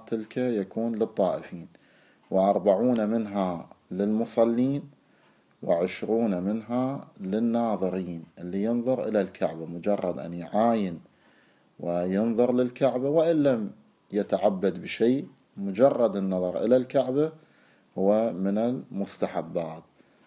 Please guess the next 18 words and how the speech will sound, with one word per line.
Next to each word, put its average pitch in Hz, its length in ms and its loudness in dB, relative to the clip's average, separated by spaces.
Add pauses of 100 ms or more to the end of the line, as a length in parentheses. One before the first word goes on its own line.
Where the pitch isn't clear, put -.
(120)
فجعل 92 500 4
عشرون 92 520 -2
من 85 280 -6
تلك 117 280 -2
الرحمات 123 720 -2 (640)
إلى 95 160 2
الناظرين 92 720 0
إلى 92 320 -2
الكعبة 95 480 0
المشرفة. 82 800 -6 (460)
فأفضل 101 920 2 (200)
الأعمال، 95 800 0 (600)
جملة 104 360 2
من 90 140 -2
الروايات 85 440 -2
دلت، 113 420 0 (100)
هو 110 320 0
الطواف 104 720 0